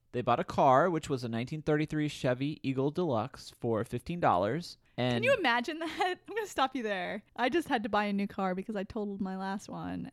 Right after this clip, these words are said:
Speaker 2: and it was not fifteen dollars. <laughs>
Speaker 1: No.
Speaker 2: No.
Speaker 1: Def-, yeah.
Speaker 2: And it wasn't actually a new car. It was a used car.
Speaker 1: Yeah, and this wasn't, like, a Model T or anything. This
Speaker 2: Yeah.
Speaker 1: was, like, you know, nineteen thirty-three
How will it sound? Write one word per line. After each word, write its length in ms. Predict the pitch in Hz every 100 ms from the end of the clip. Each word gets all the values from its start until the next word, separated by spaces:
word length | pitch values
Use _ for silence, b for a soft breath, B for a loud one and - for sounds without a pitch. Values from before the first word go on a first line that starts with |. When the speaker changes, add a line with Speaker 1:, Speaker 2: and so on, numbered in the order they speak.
| -
Speaker 2:
and 540 | 196 165 - - 165 - _
it 60 | 302
was 120 | 330
not 200 | 240 214
fifteen 360 | - 208 - 190
dollars. 720 | - 156 160 202 - - 113 -
<laughs> 40 |
Speaker 1:
No. 640 | 117 120 113 104 98 110 120 -
Speaker 2:
No. 460 | 226 208 196 196 - _
Speaker 1:
Def-, 160 | - 113 - - 113
yeah. 200 | 120 123
Speaker 2:
And 80 | 330
it 40 |
wasn't 200 | 392 440
actually 240 | 349 339 311
a 40 |
new 180 | 269 262
car. 240 | - 202
It 20 | 190
was 160 | 220
a 20 |
used 300 | 240 220 -
car. 460 | - 220 196 202 220 - -
Speaker 1:
Yeah, 260 | 185 220
and 80 | 143
this 140 | 170 196
wasn't, 240 | 180 160
like, 160 | 139 139
a 100 | 123
Model 300 | 135 139 120
T 240 | - 160
or 40 |
anything. 380 | 110 113 120 135
This 120 | 160
Speaker 2:
Yeah. 80 | 196
Speaker 1:
was, 100 | 190
like, 160 | 185 185
you 60 |
know, 960 | - 208 185 165 185 190 190 185 180 147
nineteen 340 | 117 120 139 143
thirty-three 640 | 151 151 160 165 180